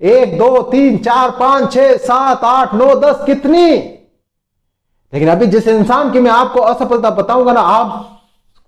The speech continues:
can't believe that, wow, इतनी असफलता, फिर भी इतिहास में अपना नाम कर दिया। अभी आपके सामने बताऊंगा, माइकल जॉर्डन,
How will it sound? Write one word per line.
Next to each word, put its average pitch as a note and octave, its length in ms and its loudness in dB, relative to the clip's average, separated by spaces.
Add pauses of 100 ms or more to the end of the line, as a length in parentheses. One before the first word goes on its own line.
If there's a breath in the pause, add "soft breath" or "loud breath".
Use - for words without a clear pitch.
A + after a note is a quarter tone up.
can't C#4 540 -4 (640)
believe B3 420 0 (140)
that, - 340 -6 (680)
wow, G#2+ 440 -10
इतनी F#3+ 320 -6
असफलता, F3+ 560 -14 (880)
फिर A#3+ 200 -4
भी D#4 160 2
इतिहास A#3 600 -2
में C4 100 2
अपना A3 220 -2
नाम B3 360 0
कर C#4+ 120 0
दिया। C#4+ 240 -2 (2000)
अभी E3+ 200 0
आपके A3+ 360 0
सामने C#3 420 -6
बताऊंगा, F#2+ 400 -18 (1120)
माइकल G3 560 0
जॉर्डन, D#3+ 460 -2